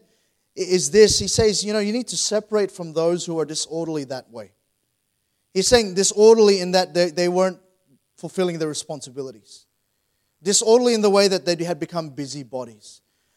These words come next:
Disorderly in the way that, that they'd been disobedient to the clear commands that I have given them. But then notice in verse fifteen, the goal,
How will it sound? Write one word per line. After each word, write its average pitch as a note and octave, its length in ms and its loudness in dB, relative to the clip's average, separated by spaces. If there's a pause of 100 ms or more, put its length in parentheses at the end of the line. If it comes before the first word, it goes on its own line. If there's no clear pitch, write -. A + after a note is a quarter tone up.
(100)
Disorderly A#3 580 4
in A#3 60 0
the A3 80 6
way G#3 220 6
that, F#3+ 240 -4
that F3 220 0
they'd E3+ 260 0
been F3 140 0
disobedient G#3+ 760 0 (440)
to F#3+ 120 -8
the E3 100 -4
clear G#3 380 2
commands E3+ 680 -4
that D#3 100 -4
I D3 80 -4
have C#3 160 -8
given D3+ 340 -8
them. B2 300 -8 (600)
But F#3 100 0
then A3+ 380 0
notice A#3 320 2
in G3 100 -4
verse G3 300 0
fifteen, F#3 500 -4
the D#3+ 80 -6
goal, G3 560 -4